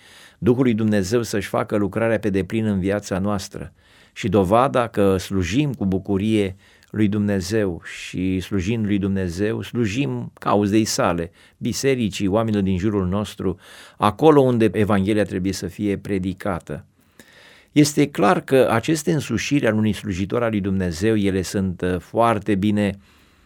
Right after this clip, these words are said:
definite în Sfânta Scriptură, fie că este un slujitor, prezbiter sau diacon, vorbind acum și de pastor sau conducător din biserică, poate profesor creștin, uh, toți trebuie să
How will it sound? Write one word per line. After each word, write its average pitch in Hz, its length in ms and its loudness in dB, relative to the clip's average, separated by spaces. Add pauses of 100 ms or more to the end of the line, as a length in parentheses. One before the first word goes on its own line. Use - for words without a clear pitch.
(200)
definite 110 720 2
în 98 80 2
Sfânta 98 440 -2
Scriptură, 90 560 -4
fie 120 200 -2
că 113 120 0
este 107 240 -2
un 104 80 0
slujitor, 101 760 0 (300)
prezbiter 98 600 0
sau 98 220 -2
diacon, 101 580 2 (640)
vorbind 104 320 0
acum 107 340 0 (220)
și - 120 -6
de 95 160 0 (600)
pastor 101 460 0
sau 87 300 -2
conducător 98 640 2
din 98 160 2
biserică, 90 520 0
poate 87 260 -4
profesor 95 760 0 (280)
creștin, 101 600 0 (380)
uh, 113 240 2 (140)
toți - 560 0 (340)
trebuie 117 340 2
să 98 460 2